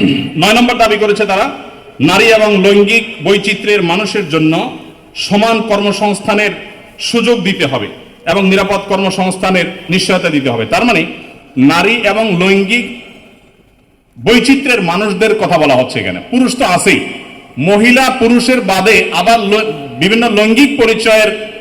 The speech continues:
ধারণকারী মানুষদের জন্য কর্মসংস্থানে বিশেষভাবে তাদের জন্য সুযোগ দিতে হবে, পরিবেশ করতে হবে। তার মানে কি নারী পুরুষ ছাড়া আর কি আছে? ট্রান্সজেন্ডার বা সমকামী। যদি আপনি বলেন না আমি এখানে তৃতীয় লিঙ্গ বুঝাইছি, তাহলে তৃতীয় লিঙ্গ বলতে আপনার সমস্যা কি?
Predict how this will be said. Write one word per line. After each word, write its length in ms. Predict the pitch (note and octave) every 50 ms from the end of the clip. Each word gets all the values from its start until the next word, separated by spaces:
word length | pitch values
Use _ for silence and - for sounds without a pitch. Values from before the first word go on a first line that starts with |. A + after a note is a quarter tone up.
| - -
ধারণকারী 480 | - F#3+ A3 C#4 C#4+ C#4 C#4 C4+ C4+
মানুষদের 440 | B3+ A3 G#3 A3+ A3+ - A3+ A3 G3 E3+
জন্য 240 | F#3+ F3 D#3+ D#3+ F3 A#3+ C4+ C#4+ - - - - - -
কর্মসংস্থানে 840 | - G3 F#3+ G3+ A3+ G3+ - A3+ A3 G3+ - - F#3+ G#3 G3 F#3+ E3 C#3+ - - - - - - - - -
বিশেষভাবে 640 | - F3+ - - A3 A3 A3 G3+ F3+ E3+ F#3 F3+ F3+
তাদের 280 | F3+ F3+ F3 E3+ F3+ E3
জন্য 200 | F3+ E3+ F3 E3+ D#3 C#3+ C3+ - - - - - -
সুযোগ 340 | - - G#3+ G3 G3 G#3 F3+
দিতে 200 | E3+ G3 F#3+ -
হবে, 180 | F3 F3+ F3+ F3+ E3+
পরিবেশ 340 | - F3+ F3+ G3+ G3+ F#3 -
করতে 200 | - F3+ D#3 - D#3
হবে। 120 | C3+ B2+ -
তার 140 | E3 E3+
মানে 160 | F3+ F#3+ G3 F#3+
কি 120 | - C#3+ C3+
নারী 220 | C3+ D#3 E3 F3
পুরুষ 220 | D#3+ F3+ G3 G3+ -
ছাড়া 180 | - G3 G3 G3
আর 60 | F#3+
কি 100 | - G#3 G#3
আছে? 240 | F#3+ - - A#3+ C#4+ F4 D#4 - - - - - - - - - - - _ _ _ _ _ _ _ _ _ _ _ _ _ _ _
ট্রান্সজেন্ডার 520 | - F3 F#3+ A3 G3+ G#3+ G3 G3+ G#3 G3+
বা 80 | G3 -
সমকামী। 440 | - G3 F#3+ F#3 D#3+ D#3+ D#3 D#3+ D#3+ - - - C#3+
যদি 200 | D3+ G#3+ G#3+ A#3+
আপনি 180 | A3+ - A3 A3+
বলেন 220 | G#3+ A3 G#3+ G#3+ G#3
না 80 | G3+ G3
আমি 120 | G3 G3+
এখানে 200 | G3 G3 G3+ G3+ G3 -
তৃতীয় 320 | A3 B3 B3+ C4+ C#4 C#4+
লিঙ্গ 220 | C#4 B3 A#3+ A3+ A3+
বুঝাইছি, 460 | G#3 F3+ F3+ E3 F#3 G3 F3 C#3+ - C#3+
তাহলে 200 | C3+ E3 F3 E3+ -
তৃতীয় 240 | F#3+ G3 - A3 G#3+
লিঙ্গ 160 | G#3+ G#3+ G#3 G3+
বলতে 180 | G3+ G3+ G3 G#3+
আপনার 260 | - - G3+ - -
সমস্যা 280 | G3 G#3 G3 - G3 F#3
কি? 160 | D3 - C3